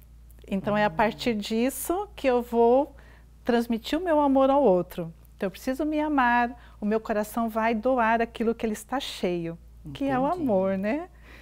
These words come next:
Speaker 1: Então, a gente consegue construir esse relacionamento, como vimos do casal, quatro anos construindo esse amor,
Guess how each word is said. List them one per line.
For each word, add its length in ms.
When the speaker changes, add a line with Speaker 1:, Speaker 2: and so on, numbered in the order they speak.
Speaker 1:
Então, 220
a 40
gente 200
consegue 420
construir 560
esse 200
relacionamento, 800
como 200
vimos 280
do 100
casal, 640
quatro 320
anos 300
construindo 840
esse 280
amor, 420